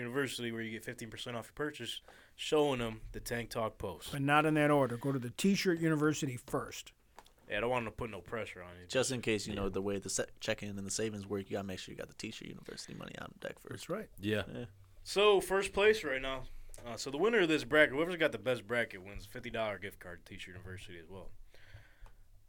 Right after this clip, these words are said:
Speaker 1: So the leader right now.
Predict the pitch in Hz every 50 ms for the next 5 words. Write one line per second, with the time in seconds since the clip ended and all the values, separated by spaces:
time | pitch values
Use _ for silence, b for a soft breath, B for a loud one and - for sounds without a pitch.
0 | - - - - - - - - - - 123 135 131 123 120 120 117 113 110 104
1 | B B B B B B B - 101 101 117 156 185 180 143 120 113 113 113 110
2 | 107 110 123 123 117 107 98 95